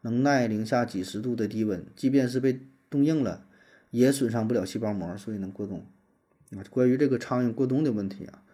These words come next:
这都是百度级别的问题了。首先啊，就是大多数的苍蝇在冬天确实是，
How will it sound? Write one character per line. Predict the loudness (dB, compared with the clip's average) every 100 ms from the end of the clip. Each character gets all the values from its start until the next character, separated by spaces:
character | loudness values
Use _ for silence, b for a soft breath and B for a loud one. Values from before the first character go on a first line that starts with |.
| b b b
这 | -6
都 | -6
是 | -2
百 | -4 2
度 | 2
级 | 2 0
别 | 2
的 | 0
问 | -2
题 | -6 -10
了。 | -16 -20 _ b b b b
首 | -2 4
先 | 6
啊， | 6
就 | 4
是 | 6
大 | 6
多 | 8 8
数 | 6
的 | 4
苍 | 2 2 4
蝇 |
在 | 4
冬 | 2 2
天 | 2
确 | 2 0
实 | 0 0
是， | 4 4 4 0